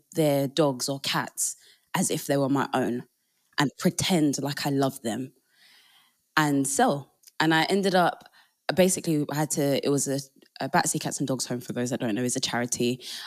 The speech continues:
Um, and they take in rescue, rescue animals, and you either take on the rescue animals or you donate to them to try and support them and that kind of stuff. So, yeah, I was selling the charity. I ended up, um,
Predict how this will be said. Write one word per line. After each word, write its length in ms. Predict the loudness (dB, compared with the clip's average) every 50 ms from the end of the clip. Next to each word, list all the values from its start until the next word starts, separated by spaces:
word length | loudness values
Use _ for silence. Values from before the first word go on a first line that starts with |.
| -10 -2
Um, 400 | 0 0 2 2 0 0 -2 -2 -4 -2
and 420 | -2 -2 0 2 2 2 2 0 -2 -4 -10 -8 -2
they 400 | 0 0 2 2 2 2 0 -2 -2 -2
take 240 | -2 -2 -2 0 0
in 100 | 0 2
rescue, 600 | 2 0 0 -2 -2 -2 0 0 0 -2 -2 -6 -8 _ _ _ _ _ -4
rescue 340 | -2 -2 0 0 0 0 0
animals, 580 | 0 0 0 0 0 0 0 0 -2 -2 -4 -6 -8
and 300 | -6 -6 -4 -4 -6 -6 -8 -6
you 220 | -4 -2 -2 -2
either 140 | -2 -2 -2
take 340 | 2 4 4 4 4 2 0
on 120 | 0 2
the 80 | 2 2
rescue 280 | 0 0 -2 -2 -4
animals 400 | -2 -2 0 0 0 0 0 0
or 40 | -2
you 100 | -2 0
donate 360 | 2 2 2 2 2 0 0 -2
to 100 | -4 -4
them 400 | -2 0 0 0 0 0 0 -2 -4 _ -8
to 140 | -6 -4 -4 -6 _ -8
try 160 | -6 -4 -4
and 60 | -2
support 320 | -4 -4 -4 -6 -6 -6 -4
them 300 | -4 -4 -4 -4 -6 -8 _ _ _ _ _ _ _ _ _ _ _ -14 -14 -14 -14 -16 -14 -6 -2
and 100 | -2 -2
that 80 | -2
kind 120 | -2 -2 -2
of 60 | -2
stuff. 200 | -4 -6 -10 -16 -16 -16 -16 -16 -16 -14 -8
So, 500 | -4 2 4 4 4 4 4 2 0 -2 -4 _ _ _ _ _ _ _ _ _ _ _ _ _ _ _ _ _ -2
yeah, 200 | 0 0 0 2 2
I 60 | 2
was 140 | 2 2 2
selling 280 | 2 2 2 2 2 0
the 60 | 0
charity. 560 | -2 -4 -4 -4 -4 -4 -2 -2 -2 -2 -2 -2
I 140 | -2 -2 0 2
ended 280 | 2 2 2 2 2 0
up, 240 | 0 -2 -2 -6 -12 -14 -10 -4 -2
um, 400 | 0 0 2 0 0 0 -2